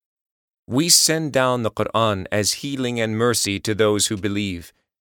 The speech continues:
As for those who disbelieve, it only increases their loss." Chapter seventeen,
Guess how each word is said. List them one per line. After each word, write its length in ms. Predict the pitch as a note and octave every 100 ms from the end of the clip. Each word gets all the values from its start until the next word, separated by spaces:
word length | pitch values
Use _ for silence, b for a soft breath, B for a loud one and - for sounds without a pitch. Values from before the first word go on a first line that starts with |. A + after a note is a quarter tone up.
| _ _
As 300 | - G#2 A2
for 160 | - A2+
those 360 | A#2+ C3 A#2
who 140 | - G2
disbelieve, 760 | F2+ E3+ - G2+ E2+ D#2 - _ _ _ -
it 140 | E2+
only 340 | G#2 A#2+ A2 G2+
increases 720 | F#2+ - D3+ C3+ F#2 D#2+ -
their 240 | - G2
loss." 420 | F2+ G2+ - - - _ _ _ _ _ _ _ _ _ _
Chapter 300 | - A2 -
seventeen, 680 | G2+ G#2 F#2+ F2 G#2+ F2+ D#2+